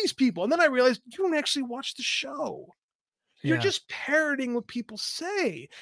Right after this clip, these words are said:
Speaker 1: And that's the problem, is you don't, you don't get honest to God criticism. You're getting people who just parrot things that Eric Bischoff says. And Eric Bischoff's a fucking moron.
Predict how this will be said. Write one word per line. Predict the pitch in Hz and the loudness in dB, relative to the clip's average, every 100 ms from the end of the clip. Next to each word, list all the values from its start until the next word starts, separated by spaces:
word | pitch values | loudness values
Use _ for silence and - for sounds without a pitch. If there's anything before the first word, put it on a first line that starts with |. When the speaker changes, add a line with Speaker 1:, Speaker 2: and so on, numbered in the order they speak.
| - | -2
Speaker 1:
And | 240 | 4
that's | 302 302 | 4 4
the | 277 | -4
problem, | - 320 440 349 185 - - | -6 -2 0 0 -4 -6 -10
is | - 240 190 | 2 2 4
you | 240 | 0
don't, | 190 269 269 311 - _ _ _ _ | 2 6 6 6 -2 _ _ _ _
you | 202 254 | 0 2
don't | 202 294 269 | 4 4 4
get | 320 - | 0 2
honest | 196 254 277 - | 4 4 4 -2
to | 226 | 0
God | 220 208 220 | 2 2 0
criticism. | - 311 403 - - 147 120 82 _ - - | -6 -2 0 0 -2 -6 -14 -16 _ -20 -2
You're | 226 | 0
getting | 247 240 349 339 | 4 4 4 2
people | - 302 269 | -2 -2 -2
who | 196 254 | 0 0
just | 262 214 185 | 0 -2 -6
parrot | - 214 269 262 - _ | -12 0 4 4 0 _
things | 165 147 139 - - - | -10 -8 -10 -10 -14 6
that | 208 208 - | 6 6 2
Eric | 175 214 160 139 | 6 6 4 -2
Bischoff | - 170 - 131 117 | 0 2 2 0 -4
says. | - 147 | -6 -4
And | 214 | -2
Eric | 339 - | -2 4
Bischoff's | 220 233 214 | 4 4 -2
a | 208 | -8
fucking | - 208 233 233 | -2 -2 0 0
moron. | 277 330 190 127 | 2 2 2 -2